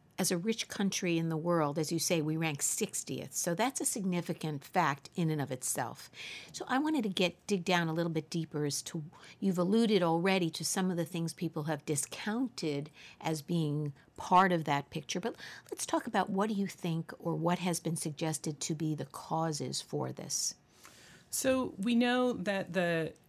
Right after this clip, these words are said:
Speaker 2: top causes for maternal death in this country, as in many other countries, include, um, obstetrical hemorrhage, hypertension,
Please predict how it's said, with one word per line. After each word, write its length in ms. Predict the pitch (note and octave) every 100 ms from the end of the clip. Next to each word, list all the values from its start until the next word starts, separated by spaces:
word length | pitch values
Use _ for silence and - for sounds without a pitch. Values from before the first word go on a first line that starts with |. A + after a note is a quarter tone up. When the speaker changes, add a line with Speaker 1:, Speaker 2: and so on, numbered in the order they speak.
| _
Speaker 2:
top 540 | - - F3+ G#3+ - -
causes 680 | - E3+ D#3+ D#3 D#3 D3+ -
for 380 | - D#3+ D#3 D3+
maternal 480 | E3+ E3 F3 E3+ E3
death 420 | C#3+ C#3 C#3 - -
in 160 | E3 D#3+
this 140 | D#3
country, 640 | - D3 C#3+ D3 C#3 C3+ -
as 240 | - C#3+ C#3+
in 240 | C#3+ C#3+ - - -
many 320 | D#3+ D3+ D3+
other 220 | - F3 F3+
countries, 580 | - D3+ C#3+ D3 C3+ -
include, 760 | D#3+ D3+ - E3 D#3 D#3 D#3 - - - -
um, 380 | D#3 D3 D3 C#3+ - - - - - - - - -
obstetrical 600 | D#3+ - E3 - - G3
hemorrhage, 840 | F3+ D#3+ D3+ D3 C#3 C#3 - - - _ _ _ _ - -
hypertension, 1000 | E3 F#3 F#3 E3+ D#3+ D#3 D#3 D3+ D3